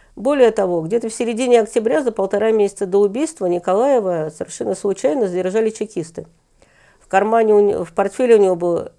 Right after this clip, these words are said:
револьвер, но это, в принципе, ничего не значит, тогда любой член партии имел право носить оружие. Но в кармане у него был блокнот с маршрутами Кирова, и тем не менее его отпустили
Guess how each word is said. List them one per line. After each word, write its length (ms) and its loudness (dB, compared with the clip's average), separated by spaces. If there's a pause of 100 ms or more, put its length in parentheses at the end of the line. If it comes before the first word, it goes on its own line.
(100)
револьвер, 680 0
но 200 -4
это, 100 -10
в 60 -20
принципе, 360 -4
ничего 280 -2
не 120 0
значит, 360 -2
тогда 560 -2
любой 340 -2
член 220 -10
партии 360 -4
имел 180 -4
право 240 -4
носить 340 -10
оружие. 460 -10 (600)
Но 100 -2
в 60 -8
кармане 440 4
у 60 8
него 160 6
был 160 2
блокнот 440 0
с 40 -8
маршрутами 560 -2
Кирова, 420 -2
и 180 -14
тем 200 -6
не 100 0
менее 340 0
его 200 -2
отпустили 720 -8